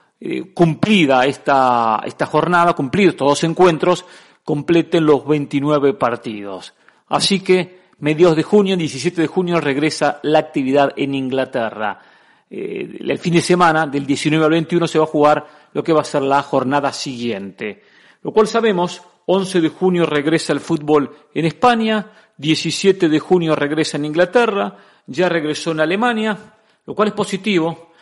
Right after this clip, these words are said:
que por lo menos vuelve la actividad. Por supuesto, en Inglaterra sin público,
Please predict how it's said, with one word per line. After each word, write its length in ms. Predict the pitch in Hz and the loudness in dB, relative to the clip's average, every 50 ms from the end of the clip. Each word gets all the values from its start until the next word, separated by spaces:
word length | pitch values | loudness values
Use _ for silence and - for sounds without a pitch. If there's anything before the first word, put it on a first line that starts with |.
| _ _ _ | _ _ _
que 140 | - 165 151 | -8 -8 -4
por 140 | - 165 156 | -2 0 0
lo 60 | 160 | 0
menos 280 | 180 190 180 151 139 139 | 0 -2 -2 -4 -6 0
vuelve 340 | 147 175 180 180 165 170 | 2 4 4 4 2 2
la 100 | 160 156 | 0 0
actividad. 840 | 147 - - - 160 147 151 143 147 135 120 107 104 98 - _ _ _ _ _ _ _ | -2 -2 -6 -8 -6 -6 -4 -4 -4 -4 -4 -4 -8 -12 -16 _ _ _ _ _ _ _
Por 100 | - 113 | -18 -16
supuesto, 840 | - - 123 - 160 170 143 - - - 127 101 - - _ _ _ _ _ _ _ _ _ _ _ | -14 -14 -4 2 4 4 4 2 -2 -10 -14 -14 -14 -18 _ _ _ _ _ _ _ _ _ _ _
en 80 | - 127 | -14 -12
Inglaterra 480 | 127 127 120 127 - - 135 143 180 | -10 -8 -8 -8 -6 -4 -2 -2 -2
sin 220 | 170 - - 131 117 | -2 -2 -4 -6 0
público, 720 | - 160 156 143 120 110 104 - - 113 101 - _ _ | 2 4 4 4 2 -2 -6 -8 -10 -12 -12 -12 _ _